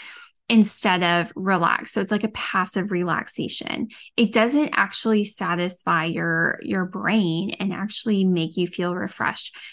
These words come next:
This can be things like scrolling social media or even watching T V where you're just, like, zoned out and, like, checked out, but not really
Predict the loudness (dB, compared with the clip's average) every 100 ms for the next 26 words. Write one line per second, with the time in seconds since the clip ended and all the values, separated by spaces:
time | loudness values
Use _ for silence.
0 | -2 0 0 2 2 2 0 0 0 -2
1 | -4 -4 -2 -2 -4 -10 -20 _ -10 -6
2 | -2 2 6 4 4 2 2 0 2 2
3 | 2 0 0 0 -4 -8 -16 -10 -4 -2
4 | 0 0 2 4 2 0 0 -2 -4 -2
5 | -2 -2 -2 -2 0 0 -2 -4 -2 -4
6 | -4 -4 0 0 0 0 0 0 0 -4
7 | -6 -2 -2 0 -2 -2 -6 -8 -8 -6
8 | -4 0 0 -2 -4 -2 0 0 0 2
9 | 4 4